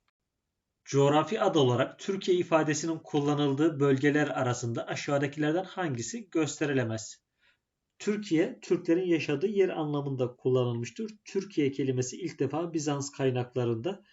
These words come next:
Orta Asya için kullanılmıştır. Yine dokuzuncu ve onuncu yüzyıllarda, e,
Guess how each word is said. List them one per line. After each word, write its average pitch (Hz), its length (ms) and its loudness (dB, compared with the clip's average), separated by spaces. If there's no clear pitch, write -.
Orta 151 400 0
Asya 175 240 -2
için 131 420 -6
kullanılmıştır. 120 960 -2
Yine 170 340 0
dokuzuncu 147 580 2
ve 165 40 0
onuncu 147 400 -2
yüzyıllarda, 131 960 0
e, 131 260 0